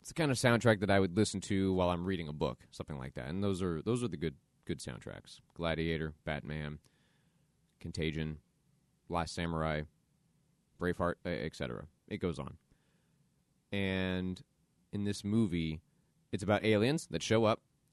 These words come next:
on planet Earth in First Contact, and everybody's kinda like, "Uh, what's going on here?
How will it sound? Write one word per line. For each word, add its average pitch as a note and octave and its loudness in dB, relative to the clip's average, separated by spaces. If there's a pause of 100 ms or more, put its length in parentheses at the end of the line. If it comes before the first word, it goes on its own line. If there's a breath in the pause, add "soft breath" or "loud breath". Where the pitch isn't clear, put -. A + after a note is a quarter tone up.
on F#2 -2
planet G2 -2
Earth A#2+ -6 (300)
in F2 -4
First - -2
Contact, F#2+ 0 (120)
and E3 2
everybody's D#3 4
kinda D3 2
like, C#3+ -2 (100)
"Uh, D#4 2
what's E4 0
going D#4 2
on D4 0
here? D#2 -4